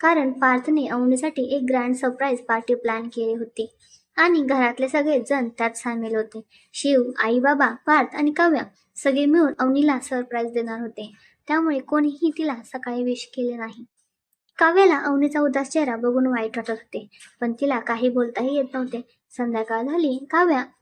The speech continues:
अवनीच्या रूममध्ये गेली. अवनी बेडवर उदास बसली होती. काव्याने विचारले, "काय ग अवनी, अशी का बसलीस?" अवनीने उदासपणे उत्तर दिले, "काही नाही ग," काव्या म्हणाली. "अगं,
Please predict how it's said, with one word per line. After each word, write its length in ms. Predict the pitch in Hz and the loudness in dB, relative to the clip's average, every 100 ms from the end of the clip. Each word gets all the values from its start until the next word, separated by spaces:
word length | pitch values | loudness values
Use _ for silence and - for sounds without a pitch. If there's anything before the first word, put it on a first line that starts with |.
| - | -2
अवनीच्या 400 | 262 269 269 294 | 0 0 0 0
रूममध्ये 420 | 285 254 240 226 | 2 0 0 0
गेली. 320 | 233 240 214 214 - _ _ _ _ _ _ _ _ _ _ _ _ _ _ _ _ _ _ _ _ _ _ _ | 0 2 0 -2 -12 _ _ _ _ _ _ _ _ _ _ _ _ _ _ _ _ _ _ _ _ _ _ _
अवनी 340 | - 359 392 269 | 4 6 8 8
बेडवर 360 | 269 277 285 | 6 4 4
उदास 320 | 285 247 233 - | 2 2 0 -2
बसली 240 | 247 - 240 | -6 -2 -2
होती. 280 | 226 - 220 - - | -4 -6 -10 -10 -10
काव्याने 440 | 233 226 233 247 | -6 -4 -2 0
विचारले, 400 | 294 349 320 254 247 - _ | 0 0 0 0 -4 -14 _
"काय 200 | 254 254 | -2 0
ग 80 | 294 | 0
अवनी, 360 | 277 262 247 240 - | 0 2 0 -2 -8
अशी 240 | 277 - | -8 -2
का 120 | 359 | 0
बसलीस?" 560 | 330 294 - 254 240 - - - _ | 0 -2 -2 -4 -4 -10 -20 -20 _
अवनीने 460 | 247 247 285 302 269 269 | -4 -2 0 -2 -4 -6
उदासपणे 520 | 254 247 - 294 320 | -6 -6 -4 0 0
उत्तर 360 | 285 - 233 | 0 -4 -8
दिले, 220 | 220 226 220 - _ _ | -6 -6 -8 -12 _ _
"काही 260 | 262 247 285 | -4 0 -2
नाही 180 | 285 | -2
ग," 200 | 247 233 240 - | -2 -2 -4 -4
काव्या 280 | 240 226 240 | -4 -2 -6
म्हणाली. 360 | 247 233 220 220 - - - | -8 -8 -10 -12 -16 -12 -6
"अगं, 240 | 247 285 | -4 -4